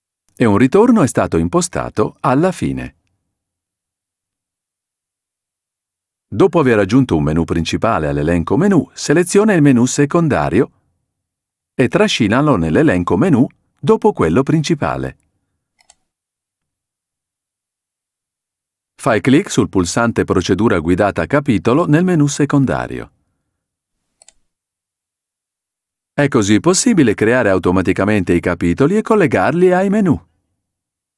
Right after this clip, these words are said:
Sono disponibili alcune opzioni. I capitoli possono essere collocati in posizioni ottimali nel filmato, ad esempio in corrispondenza dei punti di taglio ogni dieci secondi come selezionato qui.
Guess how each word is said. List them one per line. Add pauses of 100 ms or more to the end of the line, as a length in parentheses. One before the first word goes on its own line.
(800)
Sono
disponibili
alcune
opzioni. (840)
I
capitoli
possono
essere
collocati
in
posizioni
ottimali
nel
filmato, (200)
ad
esempio
in
corrispondenza
dei
punti
di
taglio
ogni
dieci
secondi
come
selezionato
qui.